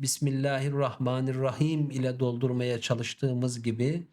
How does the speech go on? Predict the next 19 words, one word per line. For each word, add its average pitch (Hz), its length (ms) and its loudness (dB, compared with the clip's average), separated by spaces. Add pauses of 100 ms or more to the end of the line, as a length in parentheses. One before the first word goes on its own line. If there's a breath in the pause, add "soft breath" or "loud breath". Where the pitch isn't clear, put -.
(360 soft breath)
Cenab-ı 127 380 0
Hakk'a 127 280 0
hamd 156 520 0
ile, 104 440 -2
Elhamdülillahi 127 1000 0
Rabbil 123 400 0
Alemin 127 600 0
ile, 107 340 -4
Eşşükrü 131 540 -2
Lillah 131 600 0
ile, 104 320 -2 (920 soft breath)
e, 113 500 -2 (1200)
ve 131 220 0
benzeri 143 460 2
hamdü 151 360 2
sena 135 380 0
ifadeleriyle 127 920 0
de 120 240 -2
doldurmaya 120 800 0